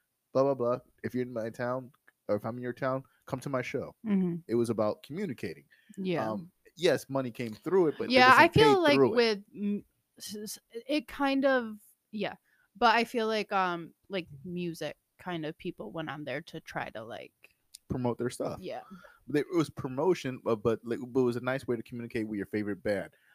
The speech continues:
Speaker 1: The dude
Speaker 2: Yeah,
Speaker 1: from Gy-,
Speaker 2: it
Speaker 1: uh,
Speaker 2: made, like,
Speaker 1: Gym Class
Speaker 2: celebrities more
Speaker 1: um,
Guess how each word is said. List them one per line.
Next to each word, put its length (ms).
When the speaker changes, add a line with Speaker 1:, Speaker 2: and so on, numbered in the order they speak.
Speaker 1:
The 80
dude 40
Speaker 2:
Yeah, 260
Speaker 1:
from 160
Gy-, 180
Speaker 2:
it 160
Speaker 1:
uh, 40
Speaker 2:
made, 500
like, 140
Speaker 1:
Gym 80
Class 80
Speaker 2:
celebrities 840
more 580
Speaker 1:
um, 520